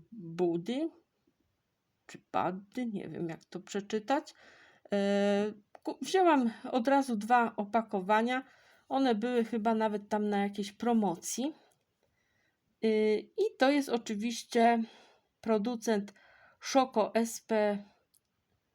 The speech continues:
spółka z, z ograniczoną odpowiedzialnością, y, wyprodukowane w Rzeszowie, czyli, no, na terenie Polski. I tutaj może przeczytam teraz z jednego tego kremu.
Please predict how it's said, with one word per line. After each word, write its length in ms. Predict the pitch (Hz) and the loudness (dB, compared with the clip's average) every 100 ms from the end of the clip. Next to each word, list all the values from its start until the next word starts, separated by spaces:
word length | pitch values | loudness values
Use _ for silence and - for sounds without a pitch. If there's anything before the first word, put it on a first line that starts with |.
| _ _ _ | _ _ _
spółka 600 | _ - 233 220 208 214 196 | _ -6 -2 -2 0 0 0
z, 180 | 190 - 170 196 196 190 | -4 -8 -4 -2 -4 -6
z 60 | 202 | -6
ograniczoną 680 | 202 208 202 202 214 196 | -2 0 -2 -2 -2 -2
odpowiedzialnością, 1160 | 185 185 196 190 190 226 262 294 285 - 269 262 - _ _ _ - 403 | -4 -8 -8 -6 -2 0 0 -2 -4 -2 0 -2 -8 _ _ _ -8 -4
y, 160 | 254 240 | -4 -2
wyprodukowane 920 | 277 277 254 226 220 196 233 269 240 | -2 0 0 0 0 4 4 4 0
w 80 | |
Rzeszowie, 600 | 214 240 233 - 147 - - _ | 0 -2 -2 0 -2 -2 -12 _
czyli, 220 | - 311 392 370 _ | -6 0 0 0 _
no, 340 | 320 294 285 302 | -12 -4 -2 0
na 160 | 277 | -2
terenie 520 | 269 226 220 240 233 | 0 0 2 2 0
Polski. 760 | 226 - 160 - - - 165 - _ _ _ _ _ _ | -4 -4 -4 -4 -10 -10 -12 -12 _ _ _ _ _ _
I 100 | 392 | -2
tutaj 360 | 339 269 269 247 | 0 0 2 2
może 320 | 226 240 240 | 2 2 -2
przeczytam 640 | 202 - 208 240 220 208 196 - - | -2 -4 -4 -4 0 2 2 0 -6
teraz 400 | - 196 190 185 | -4 -2 -2 -4
z 40 | - | -2
jednego 440 | 196 202 208 196 | 0 0 -2 -4
tego 300 | 185 190 190 | -6 -6 -8
kremu. 520 | 185 - 220 240 233 | -14 -6 -4 -2 -2